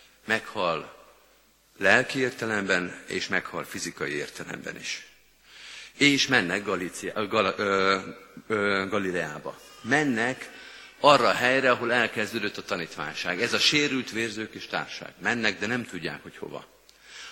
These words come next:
Arra a hegyre, amit Jézus megmondott, de hogy ott mi lesz, hogy hogyan folytatódik ez a történet, azt nem tudják. Van egy másik leírása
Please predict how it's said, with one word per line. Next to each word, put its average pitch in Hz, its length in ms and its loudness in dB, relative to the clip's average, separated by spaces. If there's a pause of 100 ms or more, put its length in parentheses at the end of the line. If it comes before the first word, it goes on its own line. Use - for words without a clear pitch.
(200)
Arra 135 360 6
a 98 60 6
hegyre, 113 340 2
amit 90 220 -2
Jézus 104 340 -2
megmondott, 110 520 -2
de 92 80 2
hogy 85 180 0
ott - 160 -8
mi 135 160 0
lesz, - 400 -2 (760)
hogy 90 160 -8
hogyan 160 340 6
folytatódik 107 680 -2
ez 80 120 0
a 71 80 -8
történet, 107 580 -4
azt 107 140 -10
nem 104 180 -2
tudják. 76 380 -10 (640)
Van 123 180 4
egy 117 120 4
másik 120 380 6
leírása 107 960 2